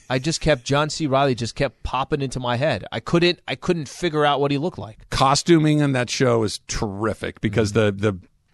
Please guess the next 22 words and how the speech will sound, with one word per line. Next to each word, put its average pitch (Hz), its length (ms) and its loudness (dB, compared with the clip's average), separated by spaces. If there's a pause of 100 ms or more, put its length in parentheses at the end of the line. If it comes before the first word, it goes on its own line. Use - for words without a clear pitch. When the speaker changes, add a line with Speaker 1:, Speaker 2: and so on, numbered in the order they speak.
(140)
Speaker 2:
the 110 100 -2
s-, - 300 -4
the 120 100 0
fashion 143 480 0
of 120 120 0
the 120 160 -2
era 113 240 4
is 107 180 -4
spot - 480 0
on. 90 300 -2
Speaker 1:
Yep. 113 160 -6 (520)
Speaker 2:
And 143 240 0
what, 143 440 0
I 139 80 2
guess 214 320 2
it's 185 120 0
just 127 380 0
being 135 160 4
a 123 60 -2
really 127 180 2
great 113 220 2
actor 117 420 0